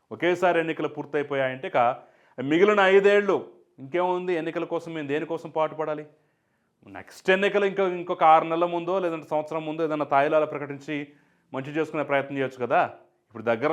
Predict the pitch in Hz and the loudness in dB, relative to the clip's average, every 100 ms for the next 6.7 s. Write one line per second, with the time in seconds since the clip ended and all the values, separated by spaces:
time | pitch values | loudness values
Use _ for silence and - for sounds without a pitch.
0 | 156 143 - 156 160 143 135 127 143 120 | 2 2 -4 -6 -4 -2 -2 0 0 2
1 | 123 156 - _ _ _ - 185 185 185 | 2 0 -4 _ _ _ -2 0 0 0
2 | 165 156 156 - _ 131 139 139 160 170 | -2 -2 -6 -18 _ -4 4 6 6 4
3 | 165 156 165 160 156 151 151 147 143 135 | 4 4 2 4 4 4 0 0 2 2
4 | 131 156 165 180 175 151 151 143 139 147 | 0 0 -2 0 0 2 0 0 -2 -4
5 | 156 165 156 143 147 139 139 135 143 143 | -2 -2 -2 -4 -4 -2 -2 -2 -4 -2
6 | 156 147 - _ _ 123 131 | -4 -4 -10 _ _ -2 -2